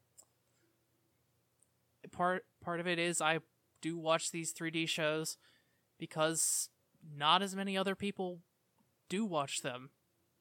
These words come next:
And that's honestly a shame, 'cause there's a lot of really good stories out there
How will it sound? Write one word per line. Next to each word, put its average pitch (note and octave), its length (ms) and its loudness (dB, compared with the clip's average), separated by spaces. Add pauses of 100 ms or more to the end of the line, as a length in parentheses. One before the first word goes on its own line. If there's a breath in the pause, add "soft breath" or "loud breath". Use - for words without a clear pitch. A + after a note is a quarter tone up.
(160)
And D#3 320 0 (140)
that's C#3+ 260 0
honestly E3+ 400 2
a F3 40 0
shame, A3 320 2
'cause D3+ 420 -2 (1200)
there's - 720 0
a E3+ 100 0
lot D#3+ 280 6
of E3+ 200 -4
really E3+ 260 -2
good E3 180 0
stories F#3 460 2
out D3+ 200 -2
there B2+ 380 0